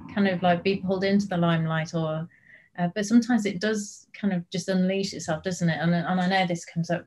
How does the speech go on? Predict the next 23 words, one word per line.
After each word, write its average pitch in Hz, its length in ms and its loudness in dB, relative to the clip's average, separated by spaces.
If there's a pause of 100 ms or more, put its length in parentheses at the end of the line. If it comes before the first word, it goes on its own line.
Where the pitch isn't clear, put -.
(140)
um, 156 460 -6 (680)
you 196 100 0
know, 180 180 6
if 170 180 2
you 170 80 0
get 170 180 2
triggered 208 380 2
by 190 200 4
other 180 140 0
people, 180 800 2
or 165 480 2
maybe 170 260 2
if 160 100 -4
you've 165 80 -12
been 160 220 0
drinking 170 560 2
or 156 120 -6
drugs 165 360 -2
or 160 40 -6
something 160 360 -4
that 156 140 -4
would, 165 260 -6
um, 151 720 -6